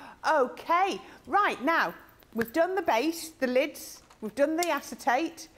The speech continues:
we've created the wallet's gonna go inside, and Michelle's done the mats and layers for the outside.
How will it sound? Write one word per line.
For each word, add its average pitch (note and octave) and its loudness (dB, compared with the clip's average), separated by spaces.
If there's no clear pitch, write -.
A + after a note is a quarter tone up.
we've - -6
created D#4+ 2
the F#4+ 2
wallet's B3+ 2
gonna A#3+ 0
go A3+ 0
inside, A3+ 0
and A#3+ -4
Michelle's A#3+ 0
done B3 0
the A3 -2
mats C4+ -2
and C4 -4
layers G#3 2
for - -10
the G3 -2
outside. F#3 0